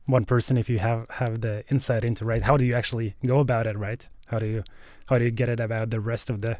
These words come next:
yeah, stakeholders and involved parties in that decision, how to get them on board and how to design that value prop,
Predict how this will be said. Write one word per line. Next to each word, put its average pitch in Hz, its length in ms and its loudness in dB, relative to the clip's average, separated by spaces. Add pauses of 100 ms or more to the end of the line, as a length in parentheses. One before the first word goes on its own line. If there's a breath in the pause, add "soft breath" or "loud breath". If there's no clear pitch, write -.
(760 soft breath)
yeah, 95 280 -4
stakeholders 113 560 0
and 117 100 0
involved 113 380 -2
parties 110 400 -2
in 113 120 -2
that 110 140 -4
decision, 110 540 -6 (140)
how 104 100 -8
to 101 100 -8
get 113 160 -4
them 107 140 -6
on 110 140 -4
board 107 260 -4
and 107 140 -4
how 101 120 -2
to 110 160 -2 (400 soft breath)
design 127 300 2
that 127 140 2
value 107 260 -4
prop, 98 240 -6